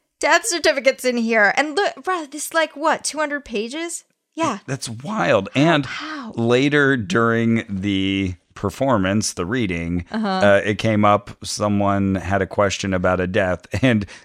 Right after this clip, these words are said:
Speaker 2: you were able to
Speaker 1: <laughs>
Speaker 2: look up.
Speaker 1: I have his death certificate right here. I am a real creep. <laughs>
Speaker 2: This feels like in Back to the Future Two when Biff Tannen gets the almanac,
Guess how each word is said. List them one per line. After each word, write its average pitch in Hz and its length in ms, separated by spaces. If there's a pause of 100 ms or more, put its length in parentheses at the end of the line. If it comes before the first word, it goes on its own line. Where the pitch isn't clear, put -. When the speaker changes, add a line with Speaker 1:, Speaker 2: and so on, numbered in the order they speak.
Speaker 2:
you 123 160
were 131 100
able 123 300
to 131 80
Speaker 1:
<laughs> - 20
Speaker 2:
look 127 260
up. 113 240
Speaker 1:
I 403 40
have 381 300
his 349 100
death - 240
certificate 233 480
right 220 200
here. 233 220 (300)
I 277 80
am 320 160
a 294 180
real 226 400
creep. 214 540
<laughs> - 40 (300)
Speaker 2:
This 107 160
feels 110 400
like 92 440
in 87 240
Back 92 220
to 101 100
the 90 100
Future 87 380
Two 90 320
when 82 140
Biff 82 200
Tannen 87 420
gets 85 280
the 85 240 (100)
almanac, 95 880